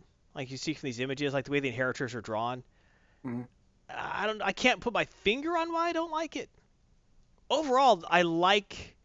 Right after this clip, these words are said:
Speaker 1: how the panels are done. I like the way the pa-, the pacing of the book is. I thought the use of color, like, the right things are always popping when you need them to.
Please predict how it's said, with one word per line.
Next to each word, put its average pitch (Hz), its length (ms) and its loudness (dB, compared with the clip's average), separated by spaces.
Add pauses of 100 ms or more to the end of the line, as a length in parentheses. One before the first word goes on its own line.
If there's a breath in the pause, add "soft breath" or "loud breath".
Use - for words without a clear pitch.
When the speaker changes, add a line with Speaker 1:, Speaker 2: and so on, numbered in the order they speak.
(220)
Speaker 1:
how 156 140 6
the 139 100 0
panels 156 460 2
are 156 80 2
done. 151 300 2
I 143 120 2
like 139 160 4
the 156 60 -6
way 139 60 0
the 123 60 -4
pa-, - 280 -8
the 127 100 -6
pacing 151 360 -2
of 123 60 -4
the 117 80 -6
book 135 320 -4
is. 135 280 0 (440 soft breath)
I 131 220 4
thought 143 200 2
the 156 80 -4
use 143 120 -4
of 120 100 -8
color, 151 440 2
like, 127 140 0
the 135 80 -6
right 117 280 0
things 127 200 -6
are 123 60 -4
always 117 160 -4
popping 120 420 -4
when 110 100 -8
you 107 120 -6
need 104 180 -6
them 110 160 -10
to. 113 300 -6